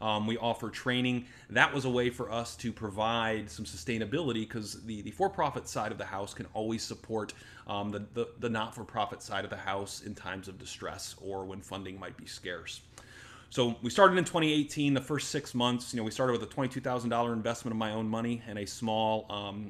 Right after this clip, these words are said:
S B A Veterans Express loan, uh, for a hundred twenty-five thousand dollars. We said, "We're gonna get in here, we're gonna work our butts off, we're gonna put in a bunch of sweat equity." Uh, myself and Chris spent the first six months of twenty eighteen, you know,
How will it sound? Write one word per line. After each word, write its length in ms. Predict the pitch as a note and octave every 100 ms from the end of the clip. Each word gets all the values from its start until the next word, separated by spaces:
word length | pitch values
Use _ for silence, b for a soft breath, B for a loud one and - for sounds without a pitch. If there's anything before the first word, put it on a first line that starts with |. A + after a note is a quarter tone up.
| -
S 180 | B2 -
B 200 | A#2 A2
A 180 | A2+ A2+
Veterans 340 | A2+ A2+ G#2
Express 400 | - - A#2 -
loan, 280 | C3 C3 C#3 B B B
uh, 140 | G#2+ G#2+
for 160 | A#2+
a 40 | G#2+
hundred 220 | A#2+ A2+
twenty-five 400 | - A#2 A#2 A2
thousand 300 | A2 G#2+ G#2+
dollars. 460 | G2+ G#2+ A#2+ A#2+ A2
We 80 |
said, 260 | G2+ A2+ G#2
"We're 80 | A2+
gonna 160 | A#2
get 220 | G#2+ A#2 A#2
in 160 | A#2+
here, 280 | A#2 A#2+ A#2
we're 180 | A2 A2
gonna 180 | G#2+ G2+
work 240 | A2+ A2+
our 80 | G#2
butts 340 | G#2 A#2+ -
off, 220 | A2+ G#2+
we're 60 | A2
gonna 120 | A2
put 160 | G2+ A#2
in 60 |
a 40 | G2+
bunch 200 | A2 G#2+
of 60 |
sweat 240 | - A2+ G#2+
equity." 420 | A2 A2+ A2 G#2+ B B B B
Uh, 160 | G2 G2
myself 420 | G#2 G2+ C3 A#2+
and 100 | G#2+
Chris 280 | - B2 A#2+
spent 400 | - B2 A2 -
the 260 | A2 G#2+
first 360 | - C#3+ C3 -
six 240 | C#3+ -
months 320 | A#2+ A#2+ A2+ A2
of 100 | G2
twenty 280 | B2 A#2
eighteen, 600 | A2 A2 - B2 A2+ G#2+ G2+ B B B
you 80 | G2+
know, 140 | F2+